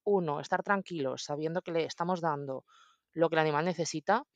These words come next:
sobre todo si tenemos también el apoyo de nuestro veterinario que nos haya recomendado un poco y asegurado que esto es lo que, lo que necesita nuestro animal en concreto. Por otro lado, saber que le estamos dando un alimento cien por cien completo y equilibrado, y esto es superimportante,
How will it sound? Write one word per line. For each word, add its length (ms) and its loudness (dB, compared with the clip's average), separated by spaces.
sobre 300 -2
todo 400 2
si 120 -6
tenemos 400 -4
también 440 -2
el 100 -2
apoyo 340 -2
de 60 -2
nuestro 260 -6
veterinario 580 -2
que 100 -6
nos 200 -8
haya 140 -4
recomendado 500 -4
un 120 -8
poco 220 -4
y 40 0
asegurado 480 -4
que 140 -10
esto 320 -6
es 280 -4
lo 180 -6
que, 400 -16
lo 60 -20
que 220 -20
necesita 440 -6
nuestro 280 -6
animal 340 -2
en 80 -12
concreto. 540 -4
Por 140 6
otro 200 4
lado, 300 6
saber 300 -2
que 100 -2
le 60 6
estamos 320 -2
dando 140 0
un 60 0
alimento 560 0
cien 240 -2
por 140 -2
cien 160 -4
completo 360 -4
y 40 -2
equilibrado, 500 -10
y 60 -10
esto 160 -10
es 100 -10
superimportante, 960 -12